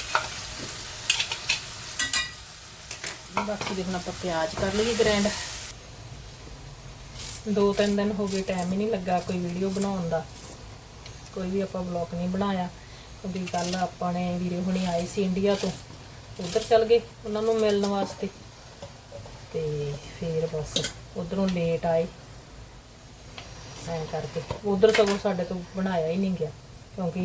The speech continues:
ਵਿਰਾਜ ਪਹਿਲੀ ਵਾਰ ਗਿਆ ਕਰਕੇ ਨਾ ਥੋੜ੍ਹਾ ਉਪਰਾ ਕਰ ਰਿਹਾ ਸੀ। ਬੱਚਾ ਬੱਚਿਆਂ ਨਾਲ ਤਾਂ ਖੇਡ ਲੱਗ ਜਾਂਦਾ, ਪਰ ਉੱਧਰ ਸੀਗੇ ਸਾਰੇ, ਫਿਰ ਅਸੀਂ ਸਿਆਣੇ ਸਿਆਣੇ, ਇਕੱਲਾ ਸੀ। ਉਵੇਂ ਤਾਂ ਉਹਨਾਂ ਦੇ ਗੁਆਂਢੀਆਂ ਦੀਆਂ ਕੁੜੀਆਂ ਆ ਗਈਆਂ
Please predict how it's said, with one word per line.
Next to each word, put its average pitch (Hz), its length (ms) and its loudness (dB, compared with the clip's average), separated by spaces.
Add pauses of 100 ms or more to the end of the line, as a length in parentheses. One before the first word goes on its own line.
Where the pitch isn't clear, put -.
(140)
ਵਿਰਾਜ 170 580 4 (500)
ਪਹਿਲੀ 180 280 4
ਵਾਰ 196 180 6
ਗਿਆ 165 280 2
ਕਰਕੇ 165 380 0
ਨਾ 220 100 0 (680)
ਥੋੜ੍ਹਾ 165 300 0 (420)
ਉਪਰਾ 165 360 -4
ਕਰ 160 200 2
ਰਿਹਾ 160 160 4
ਸੀ। 175 180 -2
ਬੱਚਾ 170 320 2
ਬੱਚਿਆਂ 170 360 2
ਨਾਲ 170 120 2
ਤਾਂ 170 120 2
ਖੇਡ 190 280 0
ਲੱਗ 170 200 4
ਜਾਂਦਾ, 160 380 2 (640)
ਪਰ 165 120 -2
ਉੱਧਰ 160 260 0 (100)
ਸੀਗੇ 170 300 0
ਸਾਰੇ, 160 320 2
ਫਿਰ 165 120 4
ਅਸੀਂ 160 200 -4 (100)
ਸਿਆਣੇ 165 300 2 (100)
ਸਿਆਣੇ, 170 240 2
ਇਕੱਲਾ 165 420 -2
ਸੀ। 196 160 -2 (540)
ਉਵੇਂ 175 180 0
ਤਾਂ 175 80 4
ਉਹਨਾਂ 175 140 4
ਦੇ 180 80 4
ਗੁਆਂਢੀਆਂ 175 420 2
ਦੀਆਂ 196 180 6
ਕੁੜੀਆਂ 170 320 0
ਆ 160 160 0
ਗਈਆਂ 175 220 0